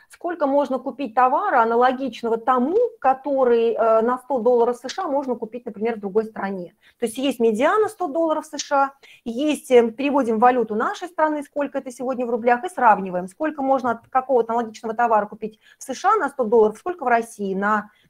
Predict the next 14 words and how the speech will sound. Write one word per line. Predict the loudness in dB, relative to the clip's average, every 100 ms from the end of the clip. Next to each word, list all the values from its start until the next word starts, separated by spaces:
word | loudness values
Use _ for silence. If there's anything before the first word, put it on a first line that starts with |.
| -10
м, | -8 -6 -2
там, | -2 -2
э, | -4 -4 -6 -6
одиннадцать | -2 -2 -2 -8
тысяч | -10 -10 -8 -6 -4 -4 -6 -6
сто | -4
с | -4
чем-то | -4 -6 -6
рублей | -2 -2
по | -2 -8
сегодняшнему | -10 -10 -10 -12 -12
курсу | -12 -14
Ц | -12 -10
Б. | -8 -10